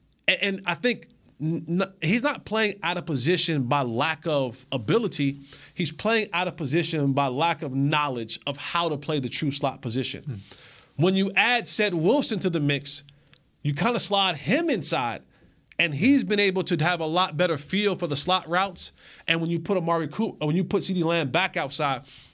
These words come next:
Speaker 1: this thing seemed to flow, excuse me, a lot better because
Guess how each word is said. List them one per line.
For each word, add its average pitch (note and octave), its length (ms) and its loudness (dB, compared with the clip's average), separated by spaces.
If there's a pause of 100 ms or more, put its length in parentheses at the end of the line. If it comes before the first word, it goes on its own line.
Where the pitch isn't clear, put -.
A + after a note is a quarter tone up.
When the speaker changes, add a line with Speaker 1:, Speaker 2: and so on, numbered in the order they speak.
(380)
Speaker 1:
this F#3 180 4
thing G3+ 260 0
seemed F3 260 0
to B2+ 40 0
flow, G3+ 480 0 (800)
excuse G#3 340 0
me, E3+ 80 2
a D#3+ 80 2
lot C#3+ 300 0
better G#3 240 2
because D#3 500 0